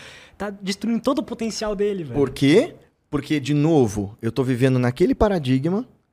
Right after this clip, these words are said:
Speaker 2: que todo yogi vai dizer que é a ruína de todos nós, que é a competição e a comparação. Eu tô vivendo pra chegar no sucesso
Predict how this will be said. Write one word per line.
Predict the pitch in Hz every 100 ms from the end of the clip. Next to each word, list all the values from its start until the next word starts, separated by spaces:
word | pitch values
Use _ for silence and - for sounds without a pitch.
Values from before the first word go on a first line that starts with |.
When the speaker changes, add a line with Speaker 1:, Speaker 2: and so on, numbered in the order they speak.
| _
Speaker 2:
que | -
todo | 156 180 220
yogi | 180 143 151
vai | 160
dizer | 143 127 135
que | 151
é |
a | 143
ruína | 117 151 135 175 202
de |
todos | 175 185 185
nós, | 156 135 -
que | 151
é |
a |
competição | 160 151 151 - 135 131 151 - _ _ -
e | 151
a |
comparação. | 151 143 135 131 110 107 - _ _ _ _
Eu | 123
tô | 131
vivendo | 117 113 107 131 165 240 269 _ _
pra | 139
chegar | 131 135 151
no | 147
sucesso | 131 - 143 214 -